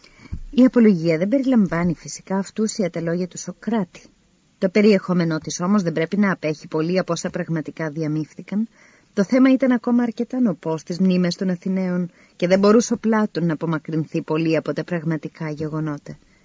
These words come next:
Υπάρχει και μια άλλη σύντομη απολογία που αποδίδεται στον Ξενοφόντα. Είναι μάλλον μέτριο και ξερό έργο, που δεν μπορεί να συγκριθεί με την απολογία του Πλάτωνα,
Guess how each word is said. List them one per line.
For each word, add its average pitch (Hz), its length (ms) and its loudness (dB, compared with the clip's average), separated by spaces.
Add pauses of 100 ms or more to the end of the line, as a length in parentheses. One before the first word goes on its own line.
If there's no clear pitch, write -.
(920)
Υπάρχει 294 440 -2
και 294 120 2
μια 220 180 6
άλλη 180 180 0
σύντομη 147 480 -2
απολογία 139 540 -4
που 220 100 -4
αποδίδεται 160 540 -6
στον 190 180 -10
Ξενοφόντα. 160 720 -8 (1000)
Είναι 214 180 4
μάλλον 220 340 6
μέτριο 190 480 0
και 208 140 -8
ξερό 190 360 -4
έργο, 151 480 -4 (600)
που 180 100 -6
δεν 196 120 0
μπορεί 262 200 2
να 240 120 6
συγκριθεί 165 560 -4
με 180 80 2
την 147 140 -6
απολογία 147 540 -4
του 151 120 -10
Πλάτωνα, 151 580 -6